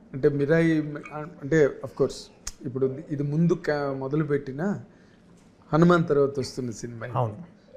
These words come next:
Speaker 1: So దీని మీద నార్మల్గా మీరు ఏ కథ చెప్తున్నారో సినిమా రే-, చూసే వరకు తెలియదు. But ఆ టీజర్ ఏదో అప్పుడు రిలీజ్ చేశారు, అది మాత్రం చాలా ఇంట్రిగ్యూయింగ్గా, చాలా ఇంట్రెస్టింగ్గా ఉంది.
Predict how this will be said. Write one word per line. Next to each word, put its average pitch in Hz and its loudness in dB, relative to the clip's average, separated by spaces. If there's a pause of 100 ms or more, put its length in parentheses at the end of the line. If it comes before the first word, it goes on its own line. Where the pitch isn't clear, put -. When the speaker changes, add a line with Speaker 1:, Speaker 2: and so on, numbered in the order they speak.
(100)
Speaker 1:
So 175 4
దీని 165 4
మీద 185 0
నార్మల్గా 180 0 (340)
మీరు 156 0
ఏ 156 2
కథ 151 -2
చెప్తున్నారో 147 -2
సినిమా 139 -6
రే-, 131 -2 (420)
చూసే 147 0
వరకు 135 2
తెలియదు. 120 -8 (460)
But 147 2
ఆ 147 4
టీజర్ 151 2
ఏదో 143 4
అప్పుడు 127 -4
రిలీజ్ 123 -8
చేశారు, 120 -6
అది 117 -8
మాత్రం 120 -8
చాలా 123 -6
ఇంట్రిగ్యూయింగ్గా, 127 -8 (560)
చాలా 139 2 (320)
ఇంట్రెస్టింగ్గా 147 -4
ఉంది. 123 -6